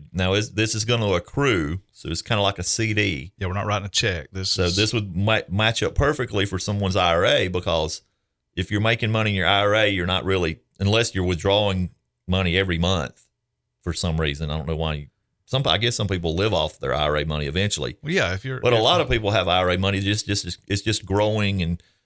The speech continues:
Speaker 2: They're
Speaker 1: the
Speaker 2: not
Speaker 1: taxes are deferred.
Speaker 2: Well, they're not at retirement age yet necessarily. They're,
Speaker 1: Sure.
Speaker 2: they, they're taking their I R A, they're making investments to grow the I R A, but they're not, they're not of age yet to take an R M D.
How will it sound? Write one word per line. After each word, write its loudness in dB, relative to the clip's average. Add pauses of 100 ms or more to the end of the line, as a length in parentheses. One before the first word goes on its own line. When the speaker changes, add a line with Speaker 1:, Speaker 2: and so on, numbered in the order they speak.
(160)
Speaker 2:
They're 0
Speaker 1:
the -2
Speaker 2:
not 4
Speaker 1:
taxes 2
are 2
deferred. 0
Speaker 2:
Well, -2
they're 2
not 2
at -2
retirement -2
age -6
yet -8
necessarily. -4 (240)
They're, -10
Speaker 1:
Sure. 0
Speaker 2:
they, -6
they're -8
taking -4
their -2
I 2
R 0
A, -2
they're -6
making -4
investments -2
to -10
grow 0
the -4
I -2
R -4
A, -6 (580)
but -4
they're -4
not, -2 (100)
they're 0
not 0
of -4
age 0
yet -4
to -10
take -2
an -10
R -2
M -2
D. -2